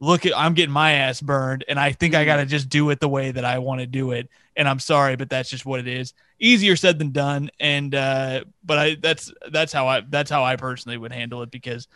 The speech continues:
Speaker 1: I used to just sit in my office and boil about this sort of shit. And, uh, you know, then I, if it, I, you know what, you can quit and be a dog walker like I did, and your pay will go,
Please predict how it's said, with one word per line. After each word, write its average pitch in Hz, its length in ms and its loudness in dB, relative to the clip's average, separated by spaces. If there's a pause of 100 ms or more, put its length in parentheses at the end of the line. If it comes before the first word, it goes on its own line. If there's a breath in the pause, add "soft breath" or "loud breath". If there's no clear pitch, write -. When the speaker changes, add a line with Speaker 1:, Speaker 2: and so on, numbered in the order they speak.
(260 soft breath)
Speaker 1:
I 165 100 4
used 196 260 4
to 165 60 -4
just 151 240 2
sit 170 140 0
in 147 60 -8
my 143 140 -2
office 139 400 -2
and 123 280 -10
boil 147 440 2
about 127 240 -2
this 131 140 -8
sort 139 180 -2
of 131 80 -4
shit. 131 360 -6 (380 soft breath)
And, 196 360 4
uh, 202 500 8 (100)
you 233 180 2
know, 190 260 2
then 190 160 0
I, 196 240 0 (160)
if 160 240 -2
it, 160 160 -2
I, 135 220 -2 (340)
you 196 180 0
know 185 100 8
what, 196 200 6
you 180 100 0
can 165 160 2
quit 180 300 2
and 170 100 -2
be 160 120 4
a 143 40 2
dog 156 300 4
walker 139 360 0
like 131 200 -4
I 165 160 2
did, 131 240 -2
and 135 160 -4
your 139 260 -2
pay 147 360 0
will 135 260 -6
go, 123 420 -4